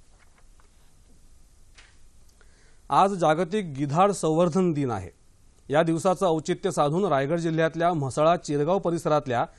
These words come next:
प्राथमिक आणि माध्यमिक शाळांमधल्या विद्यार्थ्यांना काल गिधाडांचं महत्त्व आणि संगोपन याबाबत माहिती देण्यात आली. मरणासन्न परिस्थितीत सापडलेल्या गिधाडाच्या तीन पिल्लांचं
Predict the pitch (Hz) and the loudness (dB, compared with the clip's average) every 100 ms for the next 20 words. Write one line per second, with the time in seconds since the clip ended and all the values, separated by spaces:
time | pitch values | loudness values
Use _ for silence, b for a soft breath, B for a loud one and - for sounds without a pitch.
0 | b - 135 131 165 196 165 160 131 123 | b -4 -2 0 -2 -2 -2 -4 -4 -4
1 | 147 190 - 151 156 151 143 156 123 139 | -2 -2 0 0 0 0 -2 -2 -2 -2
2 | 156 139 98 - b b - 139 165 135 | -2 -4 -6 -10 b b -4 0 0 -2
3 | 135 147 160 156 165 143 147 170 180 175 | -2 2 2 0 -2 -2 -4 -2 -2 -2
4 | - 147 175 151 147 - b b 131 151 | -2 -2 -2 -2 -2 -6 b b -2 0
5 | 160 156 170 156 131 139 170 123 107 87 | 2 0 -2 -4 -4 -4 -4 -4 -4 -8
6 | 90 - _ - - b b 127 143 175 | -12 -20 _ -20 -20 b b -2 0 2
7 | 196 202 202 190 190 190 180 196 170 160 | 2 2 0 0 -2 -2 -4 0 0 0
8 | 175 170 175 160 139 147 156 151 165 165 | -2 0 -2 -2 -2 2 2 0 0 -2
9 | - 156 160 139 135 147 143 110 | -2 -2 -2 -2 0 0 -2 -6